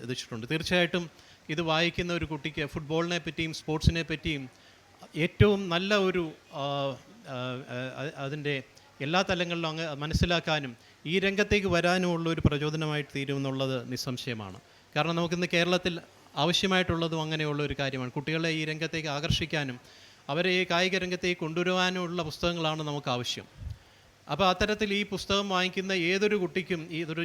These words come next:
ജിജ്ഞാസ ഉണ്ടാവാനും ഈ, ഏ, കായി-, പഠിക്കാനും ഇത് മനസ്സിലാക്കാനും ഇതിലേക്ക് കൂടുതൽ കായി-, ഇതിൽ ഫുട്ബോളിലേക്ക് വരാനും തീർച്ചയായിട്ടും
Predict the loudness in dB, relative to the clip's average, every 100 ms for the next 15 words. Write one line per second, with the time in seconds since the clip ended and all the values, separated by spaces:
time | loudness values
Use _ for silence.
0 | -4 -4 -2 -2 -2 -2 0 0 2 0
1 | -4 -10 -16 -20 -20 -10 -2 0 0 -2
2 | -4 -2 0 -2 -2 -4 -2 0 0 0
3 | -4 -4 -4 -2 2 4 4 0 0 -4
4 | -6 -2 0 -2 -2 -2 0 0 0 0
5 | 0 0 -4 -8 -8 -2 0 2 0 0
6 | 0 0 0 -2 -2 0 0 0 -2